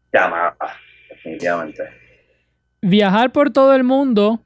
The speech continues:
Speaker 2: sin poder regresar a Puerto Rico o nunca salir de Puerto Rico?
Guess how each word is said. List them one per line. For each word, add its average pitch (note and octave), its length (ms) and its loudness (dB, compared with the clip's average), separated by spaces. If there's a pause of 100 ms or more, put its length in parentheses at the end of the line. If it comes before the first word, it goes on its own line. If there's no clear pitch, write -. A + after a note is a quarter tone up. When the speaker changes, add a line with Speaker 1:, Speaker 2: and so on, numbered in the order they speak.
(180)
Speaker 2:
sin G3 420 0
poder G3 320 2
regresar A#3 560 2
a A3+ 80 2
Puerto A3+ 380 0
Rico G3 480 0 (260)
o F3+ 180 2
nunca A3 460 2
salir G3 320 0
de F#3+ 140 0
Puerto F3 320 -2
Rico? C3+ 320 -8